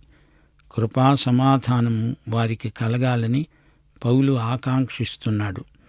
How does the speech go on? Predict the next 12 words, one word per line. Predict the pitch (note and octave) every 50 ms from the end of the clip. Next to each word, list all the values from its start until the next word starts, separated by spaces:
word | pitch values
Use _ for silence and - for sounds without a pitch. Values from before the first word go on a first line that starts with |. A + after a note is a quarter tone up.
| _ _ _ _ _ _ _ _ _ _ _ -
తన | A2+ A2 A2
ప్రార్థనల్లో | G#2 - - A#2 A#2+ B2+ C3 A#2 B2+ C#3+ C#3 C3+ C3+ C3 B2 B2+ C3+ C3+
వారిని | C3 B2 B2 A#2 A#2 A#2+ A#2
ఎల్లప్పుడూ | A2 A2+ A#2+ B2 C3 C3 B2 - - A#2 A2+ B2+ D3+ - - -
జ్ఞాపకం | G#2+ A2 A2+ A#2+ B2+ A#2+ - B2+ - D3 C#3 C3 - -
చేసుకుంటున్నాడు. | B2 A2 - - - A#2 A2+ G#2+ G#2 G#2+ G#2+ G#2 G#2 G2 F#2 - - - - - _ _ _ _ _ _ _ _ _ _ _ _ -
వారందరి | A#2 A#2 A#2 A#2 A2+ A2+ A#2 B2+ C3+ D3 C#3+ D3
కోసం | C#3 - B2+ B2 A#2 - - A#2+ C3 C3+
విజ్ఞాపనలు | A#2+ A2+ A2+ A2 A#2 C3 C#3 C#3+ D3 - C3+ B2 A#2+ A#2 A#2 A#2+ C3+ - -
చేస్తున్నాడు, | C3 A#2+ - - - A#2+ A2+ A2 G#2+ G#2 F#2+ - - - _ _ _ _ _ _ _ _ _ _ _ _ - -
కృతజ్ఞతలు | A#2 A#2 A2 - D3 C3+ C#3 D3+ D3+ C3+ - C3 B2 B2+
చెప్తున్నాడు. | A#2+ - B2+ A#2 - - - A#2 G#2+ G#2 G#2 G#2 G2 G#2+ -